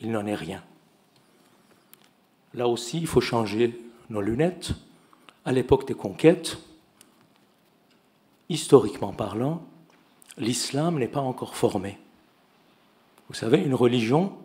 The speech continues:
prend du temps pour naître. <clears throat> Je ne parle pas, <clears throat> je n'a-, je ne parle pas peut-être de la foi intérieure de quelques-uns,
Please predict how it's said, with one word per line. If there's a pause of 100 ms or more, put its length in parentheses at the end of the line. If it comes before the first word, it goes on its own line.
(120)
prend
du
temps (720)
pour
naître. (180)
<clears throat>
Je
ne
parle
pas, (420)
<clears throat> (1600)
je
n'a-, (160)
je
ne
parle
pas
peut-être
de
la
foi
intérieure
de
quelques-uns,